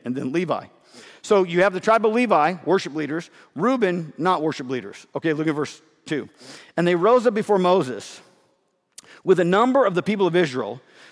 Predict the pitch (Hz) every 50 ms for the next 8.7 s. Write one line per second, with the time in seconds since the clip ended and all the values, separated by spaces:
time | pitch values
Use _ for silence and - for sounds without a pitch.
0 | _ _ - - 240 262 277 277 269 254 202 - 220 233 175 208 - - - 226
1 | 220 185 190 196 175 147 - 180 196 180 165 156 151 175 180 175 165 - 135 123
2 | 120 - - - _ _ _ - - 214 233 247 254 226 233 - 226 220 190 180
3 | 160 - - 196 202 180 160 151 147 139 127 127 143 175 190 208 214 214 208 185
4 | 180 175 170 160 160 180 190 175 127 98 87 - - _ _ _ _ _ _ _
5 | _ _ _ - - - - - - 208 214 208 233 226 202 208 220 - - -
6 | 254 277 277 262 226 190 165 170 - - - - _ _ _ _ _ _ _ _
7 | _ _ _ _ - - _ _ _ - 185 185 - _ - 190 - - 302 233
8 | - - 247 208 226 262 285 247 180 151 156 185 208